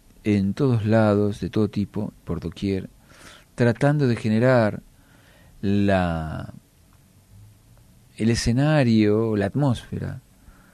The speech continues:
de advenimiento en la cual la humanidad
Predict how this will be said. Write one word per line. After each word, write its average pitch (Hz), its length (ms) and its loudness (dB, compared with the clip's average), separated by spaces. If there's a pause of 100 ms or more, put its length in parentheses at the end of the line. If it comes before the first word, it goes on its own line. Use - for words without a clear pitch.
(260)
de 95 260 0
advenimiento 104 1040 2 (240)
en 101 140 -4
la 98 120 -2
cual 110 580 2
la 104 100 0
humanidad 104 720 0